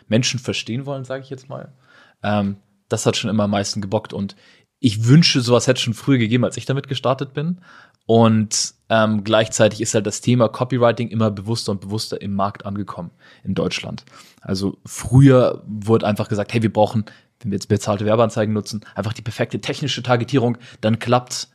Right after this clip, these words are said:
es, auch wenn Text und Bild ramsch sind.“ Hat vielleicht noch geklappt, als es eben wenig Werbetreibende gab. Aber jetzt, wo es eben mehr gibt, ist da mehr Konkurrenz und es gibt weniger technische Einstellungsmöglichkeiten. Insofern, die einzige Art und Weise, wie Unternehmen dort noch hervorstechen können,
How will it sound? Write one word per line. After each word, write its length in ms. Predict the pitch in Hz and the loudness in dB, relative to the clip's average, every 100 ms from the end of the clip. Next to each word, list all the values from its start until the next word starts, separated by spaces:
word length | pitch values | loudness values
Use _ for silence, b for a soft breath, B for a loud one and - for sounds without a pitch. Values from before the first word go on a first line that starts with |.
| _ | _
es, 220 | - - | -4 -2
auch 200 | - - | 0 0
wenn 340 | 110 107 101 - - | 2 -2 -2 -12 -6
Text 240 | 120 - | -6 -4
und 160 | 104 95 | -4 0
Bild 200 | 127 123 | -2 -2
ramsch 220 | 95 - | -10 -10
sind.“ 240 | 113 160 - B B B B _ | -12 -12 -16 B B B B _
Hat 160 | - 107 | -10 -2
vielleicht 200 | 120 107 | 2 2
noch 120 | 110 | 0
geklappt, 280 | 110 - - | -6 -6 -4
als 140 | 101 | -6
es 80 | 98 | -6
eben 280 | - 107 98 | -6 -4 2
wenig 280 | 110 113 98 | 4 4 4
Werbetreibende 680 | 101 104 87 - 98 98 98 | 2 2 -2 -2 -4 -4 -2
gab. 280 | 107 139 _ b | -2 -2 _ b
Aber 160 | - 104 | -4 -2
jetzt, 160 | 113 | 0
wo 60 | 110 | -2
es 120 | 98 | -6
eben 280 | 98 104 101 | -6 -8 -4
mehr 220 | 107 135 | 0 0
gibt, 360 | 120 156 - - b b | 0 -2 -4 -18 b b
ist 140 | 107 - | -10 -4
da 60 | |
mehr 120 | 98 | -4
Konkurrenz 640 | 92 104 104 113 170 - - b b b | -6 -10 -6 -4 -4 -6 -14 b b b
und 160 | 107 | -2
es 120 | 95 - | 0 -2
gibt 300 | 104 92 107 | -6 -2 4
weniger 320 | 127 131 113 | 6 6 2
technische 400 | 117 107 110 - | 0 -4 -4 -2
Einstellungsmöglichkeiten. 880 | 117 - 139 131 131 131 127 135 104 | -2 -2 -4 -4 -6 -6 -8 -6 -6
Insofern, 400 | 104 131 139 135 B B - | -4 -4 -4 -6 B B -14
die 100 | - | -6
einzige 320 | 127 143 120 | -4 0 0
Art 100 | 113 | 0
und 120 | 110 | 0
Weise, 320 | 117 110 107 | 0 0 -4
wie 120 | 113 | -2
Unternehmen 380 | 135 117 107 104 | -2 -2 -4 -4
dort 160 | 95 101 | -4 -4
noch 140 | 104 | -6
hervorstechen 500 | 104 - 117 - 107 | -10 -6 -6 -8 -14
können, 240 | 104 120 | -10 -10